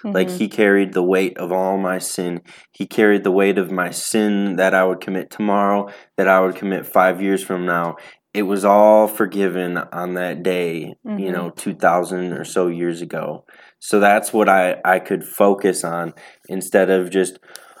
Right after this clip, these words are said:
Speaker 1: wallowing my, in my sin, feeling ashamed, but understanding that it was forgiven. But also, like, every single sin that I commit in the future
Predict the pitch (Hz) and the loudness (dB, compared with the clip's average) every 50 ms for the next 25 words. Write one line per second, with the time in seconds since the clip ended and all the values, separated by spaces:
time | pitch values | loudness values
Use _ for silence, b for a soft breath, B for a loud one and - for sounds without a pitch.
0 | B B B - - 117 117 120 120 123 123 120 120 117 113 113 113 113 - 117 | B B B 0 4 6 6 8 6 6 4 2 2 2 4 4 4 2 2 0
1 | 117 113 110 104 104 107 104 - - - - 110 107 104 107 104 104 104 101 - | 2 4 4 4 4 2 0 -4 -6 -4 0 2 2 4 4 2 2 0 -2 -2
2 | - 107 107 107 107 101 95 95 - - - - 107 101 101 101 98 92 92 87 | 0 0 2 2 2 0 0 -2 -4 -6 -2 0 0 2 2 2 0 -2 -2 -6
3 | 90 87 - 98 92 90 87 - - 98 101 104 98 95 95 - - - 98 95 | -8 -6 -2 0 0 0 0 -2 -4 -4 -2 0 -2 -2 -4 -4 -6 -4 -2 0
4 | 98 98 98 98 98 92 92 90 90 90 90 82 - 82 90 85 - - - 90 | 0 0 0 -2 -2 -2 -2 -2 -2 -2 -2 -2 -4 -4 -6 -6 -6 -6 -6 -6
5 | 85 85 95 95 98 95 107 113 113 117 117 113 _ _ _ _ _ _ _ _ | -2 0 2 2 2 2 0 0 0 -2 -2 -6 _ _ _ _ _ _ _ _
6 | _ _ _ _ _ _ - 113 107 113 113 123 135 131 - 147 139 123 117 113 | _ _ _ _ _ _ 0 4 6 8 8 8 6 4 4 6 6 6 6 4
7 | 107 98 95 - - _ _ _ _ _ _ _ _ _ _ _ _ _ _ _ | 2 0 -4 -8 -18 _ _ _ _ _ _ _ _ _ _ _ _ _ _ _
8 | _ _ _ _ _ _ _ _ _ _ _ _ _ _ - 101 98 98 95 92 | _ _ _ _ _ _ _ _ _ _ _ _ _ _ -10 -6 -2 -2 -2 -2
9 | 80 - - - _ _ _ _ _ _ _ _ _ _ - - 131 147 170 170 | -4 -8 -14 -20 _ _ _ _ _ _ _ _ _ _ 2 2 4 4 4 4
10 | - 175 135 110 92 - - 131 143 156 147 123 104 98 101 98 - 110 104 98 | 4 4 4 2 0 0 2 4 4 6 6 6 6 6 4 4 2 -2 -2 -2
11 | 92 65 90 90 - - - 117 127 131 131 - - 87 85 82 85 90 | -2 -4 -6 -10 -8 -2 0 0 0 0 -2 -6 -6 -4 -4 -4 -6 -8